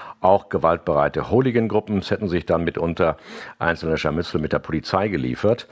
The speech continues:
Und es ist nach seinen Worten letztendlich, äh, friedlich über die Bühne gegangen, unter anderem auch deswegen, wie er sagte, weil sich die Polizei in einigen Bereichen zurückgezogen habe. Die meisten Leute hätten keine, obgleich die Auflage war, F F P zwei Masken getragen. Und als sie dann versuchten,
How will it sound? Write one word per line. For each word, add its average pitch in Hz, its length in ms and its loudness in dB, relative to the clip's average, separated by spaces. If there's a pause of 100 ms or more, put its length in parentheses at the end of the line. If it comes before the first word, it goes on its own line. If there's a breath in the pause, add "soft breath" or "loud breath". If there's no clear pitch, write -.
(380 loud breath)
Und 87 200 0
es 87 180 -4
ist 135 320 0
nach 95 180 2
seinen 92 420 0
Worten 92 340 2
letztendlich, 87 920 0
äh, 80 320 2
friedlich 101 440 0
über 85 120 0
die 76 100 -4
Bühne 107 300 0
gegangen, 107 440 2
unter 107 360 2
anderem 85 400 0
auch 76 180 0
deswegen, 113 720 0 (400 loud breath)
wie 101 80 0
er 101 100 6
sagte, 98 400 2
weil 90 320 4
sich 82 300 -4
die 85 160 -2
Polizei 92 760 0
in 90 120 -2
einigen 90 640 0
Bereichen 78 480 0
zurückgezogen 117 720 0
habe. 120 400 0 (480 loud breath)
Die 90 80 0
meisten 85 320 2
Leute 82 240 2
hätten 73 220 0
keine, 85 520 2
obgleich 78 340 0
die 82 80 -2
Auflage 80 440 2
war, 73 180 2
F 76 120 -6
F 73 80 -6
P 73 100 -2
zwei 78 240 2
Masken 90 340 -2
getragen. 80 520 0
Und 85 180 2
als 80 160 2
sie 85 100 -4
dann 82 180 0
versuchten, 82 560 -4